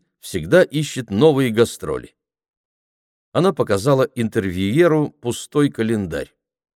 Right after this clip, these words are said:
«Если бы моё расписание выглядело так, это означало бы, что никто не хочет меня, что всё, что я пыталась сделать в жизни,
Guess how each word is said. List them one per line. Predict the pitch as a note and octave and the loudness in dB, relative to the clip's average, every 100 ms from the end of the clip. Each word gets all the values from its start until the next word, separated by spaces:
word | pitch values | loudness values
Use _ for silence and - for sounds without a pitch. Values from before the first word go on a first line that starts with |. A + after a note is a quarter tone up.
| _ _ _ _ | _ _ _ _
«Если | D2 F#2+ - E2 | -6 -6 -6 -8
бы | D#2+ | -4
моё | E2 F2+ F2+ | -2 0 0
расписание | E2+ - D2+ - F#2+ F2+ D#2+ D#2 - | -4 -10 -18 -8 -4 -4 -6 -8 -8
выглядело | E2+ F2 D#2+ D2+ D#2+ D#2+ | -8 -8 -8 -8 -6 -6
так, | - C#2 - _ _ _ _ _ - | -4 -6 -6 _ _ _ _ _ -6
это | G#2+ G#2 | -2 -2
означало | F2 F2 F#2+ - A#2+ G#2 | -2 -2 -4 -2 -2 0
бы, | F#2+ G2 - | 0 -2 -4
что | - F#2+ | -8 -6
никто | F#2 - D#3+ | -6 -4 -2
не | C3 | -2
хочет | B2 D3+ D3 E2 | -2 -4 -4 -6
меня, | E2 D#2 D#2 D2 _ _ _ _ _ | -10 -8 -8 -10 _ _ _ _ _
что | - F2+ | -10 -10
всё, | - A2+ G#2+ | -6 -2 -2
что | - | -2
я | F2+ | -4
пыталась | D#2+ F2+ G2+ F#2 D#2 | -4 -4 -2 -2 -4
сделать | D2 F#2+ F2 | -4 -2 -2
в | D2+ | -6
жизни, | D2 F2+ G2+ F2 G#2 | -12 -8 -6 -6 -8